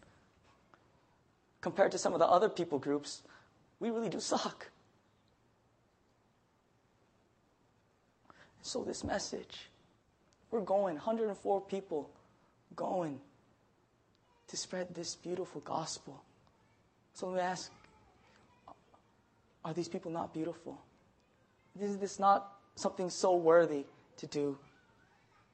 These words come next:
Right? In church, not all of us are going. But the very fact that we are participating in this, whether it's in prayer, whether it's you giving your money, right? Whether it's in encouragement.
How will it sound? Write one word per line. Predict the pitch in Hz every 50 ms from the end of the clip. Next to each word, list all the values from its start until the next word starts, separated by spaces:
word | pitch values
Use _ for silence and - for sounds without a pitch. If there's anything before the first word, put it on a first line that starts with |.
| _ _ _ _ _ _ _ - -
Right? | 165 - - - - - _ _ _ _ _ - - _ -
In | 165 147
church, | - - 208 180 - - - - - - - - - - - - - - - _ _ _ _ _ _ _ _ - - _ _ _ _ - - - - _ _ _ _ _ _ _ -
not | 190 202 202
all | 190 185 185 185
of | 170 160
us | 170 165 170
are | 151 139
going. | 131 143 135 135 135 131 - - - - _ _ _ _ _ _ _ _ _ _ _ _ _ _ _ _ _ - - - -
But | 165 151
the | 143
very | 147 165 185 202 202
fact | 196 - - 185 180 170 170 - - - - - - - - - - - - _ -
that | -
we | 156 165
are | 156
participating | 160 160 147 - 202 175 - 190 - 170 160 143 143 139
in | 131 123
this, | 120 113 - -
whether | 160 147 156
it's | 147 - 143
in | 131
prayer, | - - - 190 180 190 196 180 170 160
whether | 147 165 160 160 156
it's | 156 -
you | 160 - -
giving | - 175 165 170 160
your | 156 151
money, | 151 160 175 202 208 202 190 175 156 - - - - - - - _ _ _ -
right? | 165 165 175 185 - - - - -
Whether | - 180 175 185 180
it's | 165 -
in | 175 160
encouragement. | 156 147 - - - 202 226 220 180 175 170 147 -